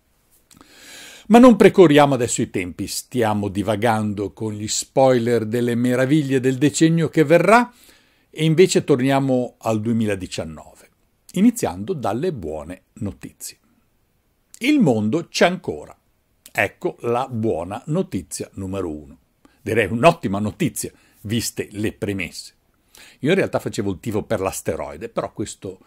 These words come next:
adesso non conta. Alla fine anche quest'anno ce l'abbiamo fatta. E non è una cosa da poco se si pensa che l'anno scorso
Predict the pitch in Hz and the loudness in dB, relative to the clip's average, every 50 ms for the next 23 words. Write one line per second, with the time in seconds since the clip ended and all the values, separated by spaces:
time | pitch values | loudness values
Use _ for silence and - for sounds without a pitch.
0 | _ _ - 90 82 92 82 - - 82 82 82 76 - _ - - _ _ _ | _ _ -14 -12 -12 -10 -12 -12 -14 -14 -14 -16 -18 -20 _ -20 -20 _ _ _
1 | _ _ _ _ _ _ _ _ _ _ _ _ _ _ _ _ _ _ - 110 | _ _ _ _ _ _ _ _ _ _ _ _ _ _ _ _ _ _ -2 0
2 | 131 156 160 - 233 220 233 - - - 180 214 233 226 196 - 151 - 185 170 | 2 2 4 4 4 4 4 2 0 4 4 6 6 4 2 -2 -4 2 2 2
3 | 165 - - - 196 214 214 208 202 214 196 151 - - - 139 123 117 110 120 | 2 2 2 4 4 4 4 2 0 -2 -4 -6 -6 -2 0 0 0 0 0 0
4 | 113 113 117 107 - - - - _ _ _ - - _ _ _ _ _ _ _ | -2 -2 -2 -6 -8 -14 -16 -18 _ _ _ -20 -20 _ _ _ _ _ _ _
5 | _ _ _ _ _ - 107 104 104 101 101 95 95 92 92 85 87 107 123 160 | _ _ _ _ _ -8 -6 -4 -4 -4 -6 -6 -8 -8 -8 -8 -6 -6 -2 -2
6 | 196 170 131 101 - 120 101 110 104 104 101 - 185 175 - 147 - 113 - - | -2 -2 -2 -4 -4 -4 -4 -4 -4 -4 -4 -4 -4 -4 -4 -6 -6 -6 -6 -6
7 | 113 - 135 127 107 - 110 85 - 110 101 110 127 160 175 160 143 117 - - | -6 -2 -2 -2 -2 -4 -6 -8 -6 -4 -2 0 0 0 0 -2 -4 -4 -6 -8
8 | - 110 87 82 78 71 - - 120 139 147 _ | -6 -6 -6 -6 -8 -10 -10 -8 -8 -8 -8 _